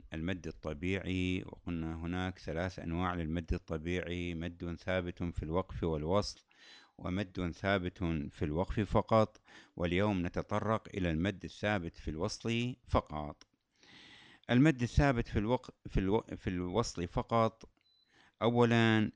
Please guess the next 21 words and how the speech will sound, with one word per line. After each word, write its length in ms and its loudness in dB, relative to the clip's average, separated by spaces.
في 260 2
مد 260 2
الصلة. 460 0
مد 180 2
الصلة، 320 4
ماذا 400 6
مد 200 -2
الصلة؟ 400 -6
الصلة، 520 0
مد 220 4
الصلة 480 6
نوعان. 960 4
النوع 480 -2
الأول، 880 6
آه، 360 2
الصلة 320 0
الصغرى، 680 4
والثاني 640 2
الصلة 300 -2
الكبرى. 440 2
ماذا 580 6